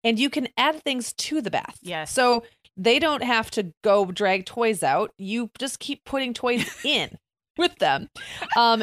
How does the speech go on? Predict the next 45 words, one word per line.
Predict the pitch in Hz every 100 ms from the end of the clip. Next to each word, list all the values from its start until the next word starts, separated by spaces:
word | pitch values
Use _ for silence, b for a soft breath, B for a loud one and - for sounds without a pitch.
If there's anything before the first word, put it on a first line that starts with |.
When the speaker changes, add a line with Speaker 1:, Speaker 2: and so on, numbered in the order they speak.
| -
Speaker 1:
and | 240
so | 302 254
I | 247 302
loved | 262 247 220
having, | 214 202 180 180 175
like, | 156 147 - - _ _ _ -
bath | 196 208
toys | 226 202 196 190
that | 185
were | 170
kind | - 185
of | 180
up, | 175 -
up | 185
on | 175
a | 170
shelf | - 202 196
and | 165
swapping | - 180 180 190
those | 170 170
in | 170
and | 160
out. | - 220 214 214 - B -
You | 226
can | 233
get | 214
those | 180
bath | 165 151 -
crayons | - 254 254 247 247 240 233 226 -
and | 196 180 -
other | 190 208
fun, | - 214 214 -
like, | 185 165 -
um, | 170 156 135 156 _
they | 202
have | 190
bath, | 160 - -
bath | 185 175
markers. | 147 190 247 240
They |
have | 320 -
all | 262
kinds | 254 220
of | 196 -
fun. | 160 160